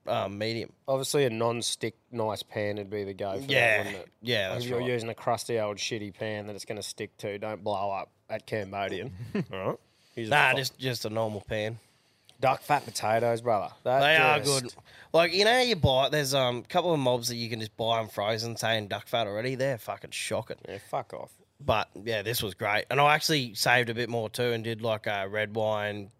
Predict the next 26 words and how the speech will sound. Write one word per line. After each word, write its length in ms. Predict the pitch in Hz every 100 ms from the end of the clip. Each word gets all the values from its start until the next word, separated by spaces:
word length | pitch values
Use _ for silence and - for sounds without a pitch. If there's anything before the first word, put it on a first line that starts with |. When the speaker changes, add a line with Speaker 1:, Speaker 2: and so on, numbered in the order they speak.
| -
Speaker 1:
stew 300 | 113 117 117
with 160 | 110
it, 100 | 107 - _ _ _ _ _
using 260 | 127 110 101
chicken 260 | 127 123 113
stock 280 | - 113 - - - 1077 1077 1077 1077 1077 1077 1077 1047 _ _ _ -
and 180 | 123 98
butter. 240 | 104 107 101
So 200 | - 104
it 40 | 101
was, 140 | 98 - _
wasn't 280 | 135 147 127
the 60 | 110
full 420 | - 127 120 110 92 87 - - _ -
red 240 | 120 104
wine, 380 | 98 110 110 110
um, 520 | 110 104 104 101 95 90 _ _ _ _ -
or 340 | 107 95 95 -
colour, 380 | - 120 110 101 _ _
but 100 | 104
it 40 | 120
Speaker 2:
Yep. 80 |
Speaker 1:
was, 180 | 110 - -
it 80 |
was 120 | 107 -
great. 260 | 95 95